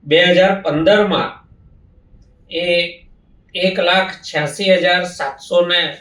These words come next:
સિત્તેર થઈ હતી ગુજરાતમાં નીલગાયની સંખ્યા.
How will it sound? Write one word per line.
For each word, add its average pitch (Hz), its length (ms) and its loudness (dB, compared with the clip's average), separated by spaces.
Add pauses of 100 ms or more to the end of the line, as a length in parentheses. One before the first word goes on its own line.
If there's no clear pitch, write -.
(120)
સિત્તેર 175 760 -4 (840)
થઈ 156 240 0
હતી - 400 -6 (160)
ગુજરાતમાં 151 680 -2
નીલગાયની 139 680 0
સંખ્યા. 123 580 -10